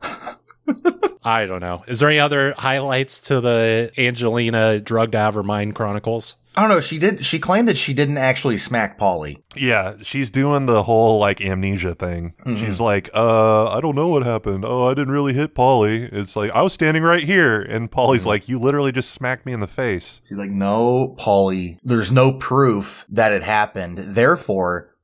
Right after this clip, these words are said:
Speaker 2: it didn't happen."
Speaker 3: Except for all this video evidence.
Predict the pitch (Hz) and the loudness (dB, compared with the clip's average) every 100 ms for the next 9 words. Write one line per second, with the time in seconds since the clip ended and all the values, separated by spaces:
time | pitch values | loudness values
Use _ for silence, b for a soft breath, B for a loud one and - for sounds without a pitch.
0 | _ - 123 104 107 90 92 87 80 65 | _ -4 -2 0 0 0 -4 -4 -6 -10
1 | 65 - - - - 110 123 113 98 98 | -16 -20 -16 -10 -8 -6 0 2 2 -2
2 | - - b - 87 151 131 113 104 104 | -6 -14 b -14 -4 -2 0 2 2 0
3 | 98 90 87 - - | -2 -10 -12 -16 -20